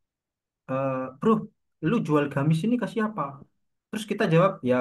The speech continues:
ke semua orang." Nah, itu, itu udah nggak, nggak masuk akal seka-, sama sekali. Karena nanti penawaran yang akan dibuat, harga yang akan dibuat di sana, itu nggak akan semua orang bisa terima. Kalau kita ngomongin jualan gamis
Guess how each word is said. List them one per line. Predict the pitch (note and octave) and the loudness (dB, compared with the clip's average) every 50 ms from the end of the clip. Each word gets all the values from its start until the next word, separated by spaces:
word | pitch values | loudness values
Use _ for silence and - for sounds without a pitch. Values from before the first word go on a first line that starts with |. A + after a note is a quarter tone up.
| B2 - | 0 -2
ke | - - | -4 -4
semua | D#3 C#3+ C#3+ C#3 C#3+ F3 F#3+ | -4 -6 -4 -4 -4 -2 -2
orang." | F#3+ F3+ D3+ C#3+ C#3 B2 | -2 -2 -2 -2 -4 -6
Nah, | A2 A2 A2+ | -6 -6 -6
itu, | A#2 - G#3 F3+ D#3+ - - _ _ _ _ - | -8 -8 -10 -10 -10 -12 -14 _ _ _ _ -6
itu | A#2 - D3+ | -4 -2 0
udah | B2 A2+ A2 | 0 2 2
nggak, | A2+ A2+ A2 G#2+ - | 2 0 0 -2 -4
nggak | - A#2+ B2+ B2 | -2 0 0 0
masuk | A2+ - - - B2+ | 0 0 -2 -4 -4
akal | A#2+ - B2 A2+ A#2 - | -4 0 0 0 0 -2
seka-, | B2+ B2 B2 - - - | -4 -8 -10 -12 -10 -8
sama | B2 A#2 A#2 A2+ | -6 -6 -6 -6
sekali. | - D3+ F3 F3 D3 C3 C3+ C3+ - _ _ _ _ _ _ _ _ _ _ _ _ _ _ - | -4 -6 -4 -4 -4 -6 -8 -10 -14 _ _ _ _ _ _ _ _ _ _ _ _ _ _ 0
Karena | C#3 - G#3 G#3+ G#3 | 2 2 2 2 2
nanti | F#3+ F#3+ G#3 G#3+ - - | 2 0 -2 -4 -2 0
penawaran | E3 E3+ E3 E3 D#3+ D#3+ D#3+ D#3 D3+ D3+ | 0 2 2 4 4 4 4 4 2 0
yang | D3+ D#3 D3 | -2 -4 -6
akan | D3 D3+ C#3+ C#3 C3+ | -4 -4 -2 -2 -2
dibuat, | D3 C#3+ - G#3 G3 E3+ C#3 C#3+ D3 - - - | -2 -4 -4 -4 -4 -2 -2 -2 -4 -6 -4 -4
harga | C3 B2+ B2+ - - D#3+ D#3 D3 | -2 -2 -4 -2 0 2 2 2
yang | C#3 C#3+ - | 0 -4 -8
akan | - - D3 C3+ B2 | -8 -6 -6 -4 -4
dibuat | B2 A2+ - - F#3 D#3 C3+ C3+ C3+ | -4 -4 -6 -4 -2 -2 -2 -4 -6
di | B2+ - - | -10 -8 -6
sana, | A#2 G#2+ G2+ G2+ G#2+ A#2+ D#3+ D#3+ - _ _ _ _ _ _ _ _ _ _ _ _ _ _ _ _ _ _ - | -6 -4 -4 -4 -6 -8 -10 -10 -14 _ _ _ _ _ _ _ _ _ _ _ _ _ _ _ _ _ _ -6
itu | E3 D#3+ C4+ | -2 0 2
nggak | A#3+ F3 C#3+ D3+ D3+ | 2 4 4 2 2
akan | - G3+ G3 G3 G#3 | 0 -2 -2 -2 -2
semua | G3+ G3 G3 G3+ G3 | 0 0 2 4 4
orang | G#3+ A#3+ A3+ G3+ F3+ | 4 4 4 4 2
bisa | F3 F#3 F3+ F#3 | 2 0 0 -2
terima. | G#3 G#3 G3 F3 C3 A2 G#2+ G#2 - - _ _ _ _ _ _ _ _ _ _ _ - - - _ _ _ _ _ _ _ _ _ _ _ _ _ _ _ _ _ - | -4 -6 -4 -4 -4 -4 -6 -8 -12 -16 _ _ _ _ _ _ _ _ _ _ _ -4 -4 -4 _ _ _ _ _ _ _ _ _ _ _ _ _ _ _ _ _ 0
Kalau | D3+ D#3+ F3+ D#3+ | 0 0 2 0
kita | A3 A3 C#4+ C#4+ | -2 -4 -2 -2
ngomongin | C4+ B3 G#3 G3 F#3+ F#3+ F3+ E3 D#3+ | -2 -2 0 0 -2 -2 -2 0 2
jualan | D#3+ D3 D3 D3 D3 C#3 - | 2 2 2 2 0 0 -2
gamis | D3 C#3 C#3+ D3 | -2 -2 -2 -2